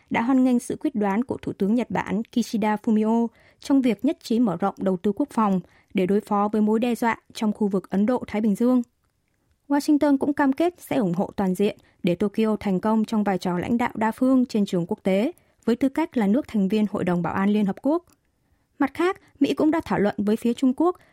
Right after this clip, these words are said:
về việc tổ chức hội đàm giữa Tổng thống Biden với Chủ tịch Trung Quốc Tập Cận Bình. Hội đàm thượng đỉnh Mỹ-Trung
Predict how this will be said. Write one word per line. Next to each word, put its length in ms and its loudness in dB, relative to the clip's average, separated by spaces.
về 100 2
việc 220 -2
tổ 120 0
chức 240 -4
hội 240 -2
đàm 220 0
giữa 140 -4
Tổng 200 -6
thống 240 0
Biden 380 2
với 140 0
Chủ 140 -2
tịch 200 -4
Trung 220 0
Quốc 180 0
Tập 180 -4
Cận 180 -2
Bình. 220 2
Hội 200 -2
đàm 220 2
thượng 180 -2
đỉnh 220 0
Mỹ-Trung 500 2